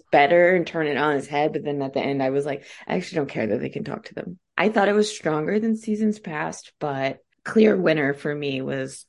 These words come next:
Toma Chan as a girl, for sure, overall. So, oh, yeah, and the ice guy, he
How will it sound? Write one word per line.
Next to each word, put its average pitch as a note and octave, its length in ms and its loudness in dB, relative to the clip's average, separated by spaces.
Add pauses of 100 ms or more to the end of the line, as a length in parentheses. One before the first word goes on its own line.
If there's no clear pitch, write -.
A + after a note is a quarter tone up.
Toma D3 400 -4
Chan C#3 320 -10
as C3+ 160 -8
a C#3 40 -8
girl, - 400 -6
for - 140 -6
sure, - 320 -6
overall. - 440 -8 (200)
So, - 120 -2
oh, G#3 80 8
yeah, C#3+ 160 6
and - 100 0
the A2 100 -2
ice B3 180 0
guy, A3 380 2 (120)
he C4 500 -2